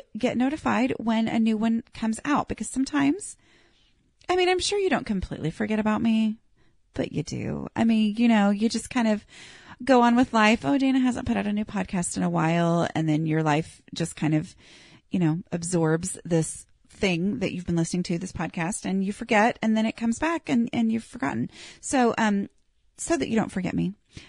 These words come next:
just go ahead and subscribe, because what that will do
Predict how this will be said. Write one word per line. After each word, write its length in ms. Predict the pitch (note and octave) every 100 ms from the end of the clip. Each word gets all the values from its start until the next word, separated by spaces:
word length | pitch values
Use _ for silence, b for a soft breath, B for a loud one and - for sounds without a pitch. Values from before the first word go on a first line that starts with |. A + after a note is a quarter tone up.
| B
just 180 | E4 -
go 80 | A#3
ahead 140 | G3+
and 100 | F3
subscribe, 480 | F#3+ - - D3+ F3
because 260 | G#3 A3+
what 200 | B3 C#4
that 160 | C#4+ B3
will 140 | G3
do 500 | F#3+ - C4+ F#3 F3+